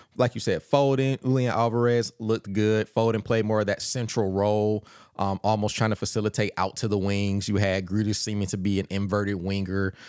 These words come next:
kinda allowing everyone else to push up like Rodri, Kovacic to join the attack a little bit. Um, but I agree with you. I think that they have to figure out how to stay on that front foot, get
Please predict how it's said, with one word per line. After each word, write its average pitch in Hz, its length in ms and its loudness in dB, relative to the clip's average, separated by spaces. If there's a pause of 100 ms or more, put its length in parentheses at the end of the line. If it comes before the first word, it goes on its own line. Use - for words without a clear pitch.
(160)
kinda 156 360 2
allowing 139 400 2
everyone 127 220 2
else 120 100 -2
to - 60 -6
push - 240 0
up 104 100 -2
like 92 140 -2
Rodri, 139 580 2
Kovacic 139 760 0 (300)
to 123 100 0
join 123 420 2
the 139 120 2
attack 151 340 0
a - 20 -2
little 156 220 2
bit. 160 320 0 (340)
Um, 113 480 2
but 107 140 0
I 156 120 2
agree 190 220 0
with 165 160 0
you. 98 100 2
I 107 80 2
think 147 360 0
that 120 340 0 (1000)
they 143 200 2
have 160 240 2
to 160 100 -2
figure 139 340 2
out 123 320 0 (220)
how 123 440 2
to 117 300 0
stay 127 220 -2
on 120 100 0
that 110 120 -2
front - 240 -4
foot, 92 380 -2
get 120 260 -2